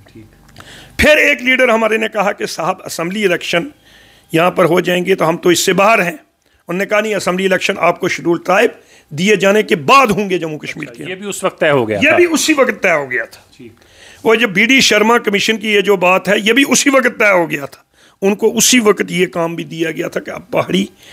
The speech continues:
Speaker 2: तबका जो है इसकी स्टडी करके इसको भी जो है रिकमेंड किया जाए शेड्यूल ट्राइब के लिए, क्या ये क्वालिफाई करते हैं या नहीं करते। ये तमाम चीज़ें उसी वक्त। तो मैं ऊपर वाले का शुक्र अदा करता हूँ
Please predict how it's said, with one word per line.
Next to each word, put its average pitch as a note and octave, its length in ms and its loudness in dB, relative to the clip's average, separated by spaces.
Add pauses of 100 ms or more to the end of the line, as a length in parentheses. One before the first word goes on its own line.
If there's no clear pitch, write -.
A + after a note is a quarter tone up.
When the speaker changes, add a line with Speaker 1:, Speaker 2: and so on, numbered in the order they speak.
(260)
Speaker 2:
तबका D#3+ 300 0
जो D#3 140 2
है D3+ 160 0
इसकी - 260 -10
स्टडी D#3 340 -4
करके - 440 0 (580)
इसको A#3 300 2
भी F#3 120 0
जो E3 160 2
है F#3 280 -2 (920)
रिकमेंड G#3 400 2
किया F3+ 300 0
जाए E3+ 320 0 (220)
शेड्यूल E3+ 300 2
ट्राइब E3+ 320 0
के F3 100 -2
लिए, F3+ 140 -4
क्या F#3 200 0
ये F#3 140 4
क्वालिफाई F3 480 0
करते F3 400 -2
हैं A#3 200 -2 (140)
या F3+ 160 0
नहीं E3 240 0
करते। - 400 -8 (480)
ये F4 60 2
तमाम C#4 340 4
चीज़ें G#3+ 260 -2
उसी F3 240 -2
वक्त। C3+ 200 -12 (540)
तो C4 60 2
मैं G#3 240 4
ऊपर D#4 300 2
वाले A#3+ 300 0
का A3 120 -10
शुक्र F3 320 -10
अदा D3 220 -4
करता - 340 -8
हूँ C#4+ 280 -8